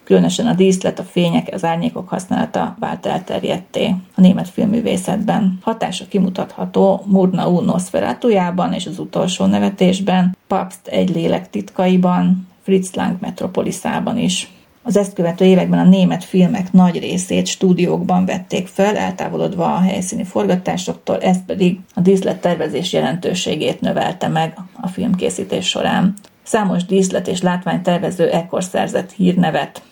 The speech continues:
és később külföldre, elsősorban Amerikába emigrált a náci párt hatalomra kerülése után. Tehát ez ugye a-, ez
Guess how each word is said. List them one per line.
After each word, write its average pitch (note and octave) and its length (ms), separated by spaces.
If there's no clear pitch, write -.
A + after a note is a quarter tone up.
és F#3 180
később - 440
külföldre, E3 500
elsősorban E3 600
Amerikába E3+ 640
emigrált E3 560
a D#3+ 40
náci E3 380
párt D#3 340
hatalomra - 560
kerülése - 600
után. E3+ 560
Tehát F#3 180
ez F#3 140
ugye F3 240
a-, F3 400
ez F3 220